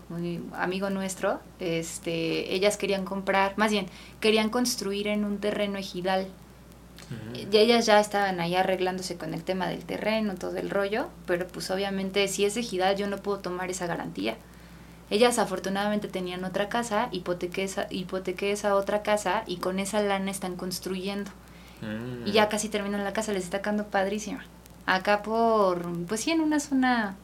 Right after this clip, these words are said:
Speaker 1: alejada de la civilización, se podría decir, se llama Bravo, acá en Querétaro.
Speaker 2: Ujú.
Speaker 1: Y, y, pues, ahí ya están construyendo sobre algo que a lo mejor yo no pude haber tomado como garantía, pero sí tomé la casa de ellas y ellas con esa lana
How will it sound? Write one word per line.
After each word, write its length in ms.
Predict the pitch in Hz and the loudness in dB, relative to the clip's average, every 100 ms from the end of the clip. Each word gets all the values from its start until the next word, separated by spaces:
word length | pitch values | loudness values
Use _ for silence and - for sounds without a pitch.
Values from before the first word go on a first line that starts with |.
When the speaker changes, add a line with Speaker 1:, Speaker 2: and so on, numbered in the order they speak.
| - - - - - 208 | -20 -20 -20 -14 -4 6
Speaker 1:
alejada 420 | 196 190 220 220 | 6 8 8 6
de 60 | 208 | 6
la 100 | 185 | 2
civilización, 480 | 180 175 170 175 196 | 0 -2 -2 -4 -6
se 80 | |
podría 200 | 202 175 180 | -4 -2 -2
decir, 160 | 208 | -2
se 80 | 208 | -4
llama 220 | 190 190 | -4 -2
Bravo, 320 | 185 185 190 214 | -2 0 2 0
acá 160 | 202 | 0
en 80 | 190 | -4
Querétaro. 400 | 190 190 190 202 | -4 -4 -4 -4
Speaker 2:
Ujú. 80 | 302 - - 117 - 120 - | -6 -12 -12 -12 -10 -12 -10
Speaker 1:
Y, 120 | 185 185 | -8 -6
y, 180 | - | -6
pues, 200 | 180 170 | -8 -10
ahí 200 | 175 180 | -8 -6
ya 100 | 196 | -2
están 220 | 233 226 220 | -2 -2 -2
construyendo 640 | 226 - 226 226 247 240 - - - - - - | -2 -4 -4 -2 0 0 -4 -14 -18 -18 -18 -8
sobre 380 | - 190 190 196 | -2 2 6 8
algo 260 | 202 220 | 8 6
que 80 | 202 | 0
a 20 | |
lo 60 | 185 | -2
mejor 220 | 175 196 | 0 0
yo 120 | 202 | 2
no 180 | 240 262 | 4 4
pude 240 | - 247 233 | 4 4 6
haber 240 | 226 220 | 6 4
tomado 280 | 220 214 208 | 0 0 0
como 260 | 202 196 185 | -2 -2 -2
garantía, 580 | 185 185 185 190 196 - - | -2 -4 -4 -4 -4 -6 0
pero 240 | 196 180 | 4 4
sí 240 | 175 208 208 | 4 0 0
tomé 300 | 208 220 196 | 0 0 0
la 120 | 190 | -2
casa 260 | 190 185 196 | -2 0 0
de 80 | 185 | 2
ellas 260 | 180 190 | 2 2
y 120 | 185 180 | 2 4
ellas 260 | 185 208 | 4 2
con 160 | - 180 | 0 -4
esa 200 | 185 214 | -4 -2
lana 340 | 220 202 220 | 0 0 -2